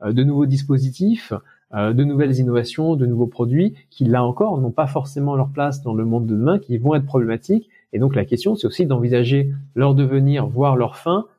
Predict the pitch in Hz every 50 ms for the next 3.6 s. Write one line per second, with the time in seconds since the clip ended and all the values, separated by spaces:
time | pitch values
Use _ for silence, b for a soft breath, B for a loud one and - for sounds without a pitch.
0 | _ 127 127 160 165 156 143 139 143 139 135 127 131 - 135 117 113 117 117 117
1 | 135 165 196 226 220 b b b _ - 160 - 156 143 131 131 147 156 143 131
2 | 127 131 135 143 135 123 92 - - 95 104 110 117 113 - - 196 180 143 120
3 | 110 127 135 135 139 135 127 127 139 147 170 180